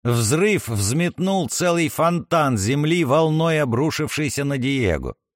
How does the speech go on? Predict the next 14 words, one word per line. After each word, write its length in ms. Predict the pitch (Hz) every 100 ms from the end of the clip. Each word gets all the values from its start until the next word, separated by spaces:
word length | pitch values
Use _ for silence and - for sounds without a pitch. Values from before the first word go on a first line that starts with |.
| _ -
Вреда 560 | 104 131 156 143 196 202
ей 260 | 180 180
такой 340 | 156 147 147 123
душ 300 | 147 123 98
не 120 | 85
нанёс, 600 | 76 101 214 113 - - _ - -
но 280 | 127 190 185
отвлёк 600 | 143 101 147 214 208 - _ _ -
и 100 | 147
дал 300 | 151 202 190
мне 220 | 170 160
возможность 840 | 131 110 127 190 165 175 170 - -
сократить 800 | - 175 - 147 143 151 147 107
дистанцию. 840 | 123 110 - 101 85 - 65